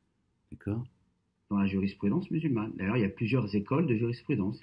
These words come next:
Speaker 2: L'école
Speaker 1: Voilà.
Speaker 2: malikite, l'école hanafite, l'école shafi'ite, l'école hanbalite.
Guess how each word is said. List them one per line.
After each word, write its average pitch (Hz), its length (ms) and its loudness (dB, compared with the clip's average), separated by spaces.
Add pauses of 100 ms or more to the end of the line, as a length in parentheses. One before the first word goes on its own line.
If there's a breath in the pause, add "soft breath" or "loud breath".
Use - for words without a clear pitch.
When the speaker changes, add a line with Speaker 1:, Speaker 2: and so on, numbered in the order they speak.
(120)
Speaker 2:
L'école - 300 -6
Speaker 1:
Voilà. 95 180 2
Speaker 2:
malikite, 107 360 4
l'école - 320 -10
hanafite, 104 460 2
l'école 92 200 -6
shafi'ite, 107 540 2
l'école - 280 -10
hanbalite. 104 400 2